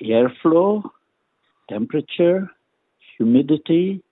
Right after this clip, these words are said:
ક્લોથિંગ અને આપણી એક્ટિવિટી, આ બધાનો ઓલો છે. ને એકમાં બીજું ખાસ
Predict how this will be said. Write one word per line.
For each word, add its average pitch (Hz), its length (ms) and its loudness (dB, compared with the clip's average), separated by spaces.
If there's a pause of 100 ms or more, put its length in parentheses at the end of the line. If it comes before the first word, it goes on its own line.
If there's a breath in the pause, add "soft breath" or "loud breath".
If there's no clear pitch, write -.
(720)
ક્લોથિંગ 156 960 2
અને 131 160 -4
આપણી 131 420 0
એક્ટિવિટી, 117 680 -6 (300)
આ 123 200 -6
બધાનો 131 440 0
ઓલો 104 240 0
છે. - 340 -16 (560 soft breath)
ને 123 80 4
એકમાં 170 360 0
બીજું 147 240 0
ખાસ 143 300 -6